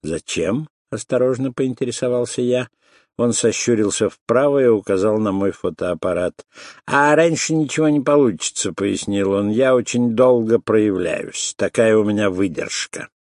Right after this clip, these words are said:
«Договорились», — согласился я, — «ровно через неделю».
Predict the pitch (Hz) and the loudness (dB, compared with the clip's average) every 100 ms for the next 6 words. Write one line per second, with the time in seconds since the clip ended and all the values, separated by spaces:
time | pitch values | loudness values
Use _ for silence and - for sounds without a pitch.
0 | _ _ _ _ _ _ 117 123 147 165 | _ _ _ _ _ _ 0 4 6 6
1 | 143 107 - - 90 90 90 - 82 - | 6 2 0 -4 -2 -2 -2 -4 -6 -6
2 | 90 87 82 87 139 160 160 147 117 120 | -4 -4 -4 2 2 4 0 -2 -2 -2
3 | 113 107 110 90 - - | 0 0 -2 -2 -6 -8